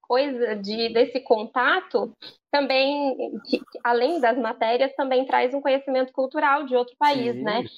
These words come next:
Speaker 1: Como é que é o contato? Como é que foi, né, o contato seu com outras culturas? Você disse que a sua
Speaker 2: Uhum.
Speaker 1: sala era de toda parte do mundo. Como é que foi esse contato com a, com outras
Speaker 2: <laughs>
Speaker 1: culturas?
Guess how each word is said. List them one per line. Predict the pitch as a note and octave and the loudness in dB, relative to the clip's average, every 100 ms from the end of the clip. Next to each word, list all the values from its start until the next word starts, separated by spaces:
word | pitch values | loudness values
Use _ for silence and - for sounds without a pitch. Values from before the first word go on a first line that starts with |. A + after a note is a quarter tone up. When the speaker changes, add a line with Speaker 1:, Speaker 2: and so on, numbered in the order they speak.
| - | -12
Speaker 1:
Como | - D#4+ | 0 0
é | |
que | F#4+ G#4+ | 0 0
é | G#4+ | 2
o | G#4+ | 2
contato? | G#4+ G4 F#4+ D4+ F#4+ - B3+ | 2 0 2 2 0 -4 -4
Como | C4 | 0
é | C4 | -2
que | D4 | -2
foi, | - D4+ F4 | 0 0 0
né, | C4 | -2
o | |
contato | B3 B3 A3+ A#3 A#3 - A3+ - | -2 -4 0 0 0 -4 -10 -2
seu | A#3 | 0
com | A#3+ B3 | 0 -2
outras | A#3+ A#3+ B3+ B3 B3 | 0 0 0 -2 -2
culturas? | C4+ C4+ A#3+ G3+ | -2 0 0 -2
Você | G3+ | -4
disse | G3+ | -8
que | - | -4
a | |
sua | C4 A#3 | 0 0
Speaker 2:
Uhum. | A#3 | 2
Speaker 1:
sala | A3+ C4 D#4+ | 2 2 2
era | D4 C#4+ C#4 C#4+ _ _ _ - | 2 2 0 -2 _ _ _ -10
de | A3 | -6
toda | B3 C4 C4+ | 0 0 2
parte | C4+ A#3+ B3 | 2 0 -2
do | A#3+ G#3+ C4+ | -10 -2 0
mundo. | C4+ G#3+ G3 F#3 - | 2 0 -2 -4 -2
Como | A3 | 0
é | A#3+ | 0
que | - | 2
foi | C#4 | 0
esse | A#3 - | 0 -2
contato | - A#3+ A#3+ F#3+ F#3+ - | -4 0 4 2 2 -4
com | |
a, | G3 F#3 | -2 -2
com | F#3 G3+ | -2 -2
outras | G3+ - E3 | 0 4 4
Speaker 2:
<laughs> | E3 | 4
Speaker 1:
culturas? | G#3 - F#3 | -4 -2 -2